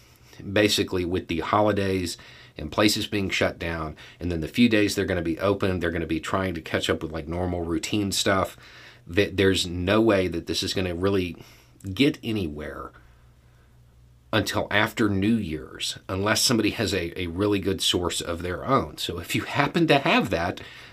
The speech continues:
now might be the time to get to work. Um, this isn't a story that should be forgot, though.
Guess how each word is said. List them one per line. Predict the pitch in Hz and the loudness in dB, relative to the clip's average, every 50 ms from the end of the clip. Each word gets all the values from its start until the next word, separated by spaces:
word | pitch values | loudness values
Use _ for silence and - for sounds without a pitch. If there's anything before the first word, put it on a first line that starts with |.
| - - - - | -20 -16 -12 -8
now | 107 104 - - 95 98 92 90 95 104 110 113 113 | -8 -8 -8 -8 -8 -8 -6 -4 0 2 4 4 6
might | 107 110 107 95 | 4 4 4 4
be | 107 | 4
the | 101 95 | 2 2
time | - 110 98 | 2 -2 -2
to | 90 87 | -2 -2
get | 90 | -2
to | 82 87 | -4 0
work. | 87 113 123 90 78 - - - - - - - - - - - - - | 2 4 4 4 2 0 -8 -18 -20 -20 -20 -20 -20 -20 -20 -20 -12 -4
Um, | - 92 92 90 87 82 80 71 69 - - - - _ _ _ _ _ - _ _ - - - - _ - - - _ - - - - _ _ _ _ - - _ _ - | 0 2 2 2 2 0 -4 -6 -12 -16 -18 -20 -20 _ _ _ _ _ -20 _ _ -20 -20 -20 -20 _ -20 -20 -20 _ -20 -20 -20 -20 _ _ _ _ -20 -20 _ _ -10
this | - 104 - - - 110 107 95 73 - 120 117 - - - | -8 -8 -6 -8 -8 -12 -14 -16 -12 -6 0 2 2 4 6
isn't | 151 143 - 151 123 123 | 6 6 6 4 2 4
a | 120 | 2
story | - - 123 110 107 104 | 2 4 4 4 4 4
that | 101 95 95 | 4 2 0
should | - 110 | -2 -2
be | 98 92 | -2 -4
forgot, | 85 - 82 80 92 92 85 - - - | -4 -4 -2 2 2 2 2 0 -4 -12
though. | - - - - - | -16 -16 -16 -18 -20